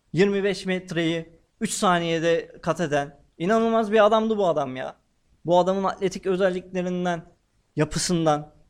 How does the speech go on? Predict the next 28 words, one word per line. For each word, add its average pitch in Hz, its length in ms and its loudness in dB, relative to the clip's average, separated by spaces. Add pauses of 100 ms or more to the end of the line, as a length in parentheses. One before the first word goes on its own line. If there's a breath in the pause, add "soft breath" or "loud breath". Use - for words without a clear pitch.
(160)
faydalanamadık. 160 920 -2 (720)
Evet, 226 400 2 (500)
oyun 180 220 2
zekası 170 460 0
düşük. 240 340 -10 (480)
Katılıyorum. 202 580 -4 (480)
Ama 165 200 2
bir 226 60 2
tek 254 160 4
onun 294 240 2
mu 269 100 0
düşük - 280 -6
ya? 175 280 -6 (340)
Geoffrey 208 400 4
Lauvert'in 233 420 2
çok 320 240 0
mu 240 60 -2
yüksek 190 320 -6
anasını 156 420 -10
satayım? 131 400 -14 (540)
Topu 214 280 2
alıyor, 180 400 2
bir 180 100 0
sağa 151 360 -2
dönüyor, 135 480 -4
bir 147 100 -6
sola 139 360 -6
dönüyor. 135 440 -2